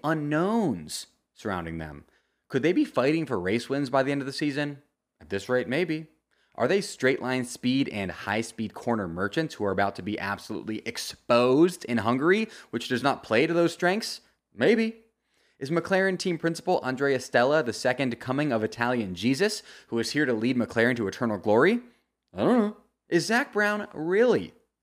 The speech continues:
not the lead singer of the Zak Brown Band like we all think he is? I don't know about that one. All this and more remains to be seen, and thank you to McLaren for providing this season with some much-needed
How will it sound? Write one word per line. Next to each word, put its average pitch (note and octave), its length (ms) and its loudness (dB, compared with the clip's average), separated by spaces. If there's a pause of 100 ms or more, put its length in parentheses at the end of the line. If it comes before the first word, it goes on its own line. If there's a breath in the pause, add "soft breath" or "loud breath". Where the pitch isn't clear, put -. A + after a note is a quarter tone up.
not C#3 240 0
the D#3 60 0
lead D#3 200 2
singer E3 280 0
of C#3 100 -2
the A2 60 -2
Zak C3 260 2
Brown A#2+ 240 2
Band D#3+ 240 0
like G#2 200 -2 (140)
we A#2 140 0
all B2 100 6
think A2 220 -4
he F#3+ 120 -4
is? F4+ 300 -2 (840)
I G2+ 60 -12
don't G2+ 100 -4
know A2 60 0
about F2 160 -4
that F#2 220 0
one. D#2 160 -12 (460)
All G3 220 2
this A#3 220 4
and F#3 100 0
more D#3+ 380 2
remains A2 440 -2
to A3+ 60 -6
be A#3+ 120 0
seen, G#2 420 -2 (340 soft breath)
and C3 160 -8
thank F3+ 240 2
you A3+ 120 -2
to G3 40 -4
McLaren G#2+ 540 -4
for - 80 -8
providing G2+ 480 -2
this A2 180 -2
season E2 440 -10
with F2 160 -12
some F2 320 -10
much-needed B2 720 -2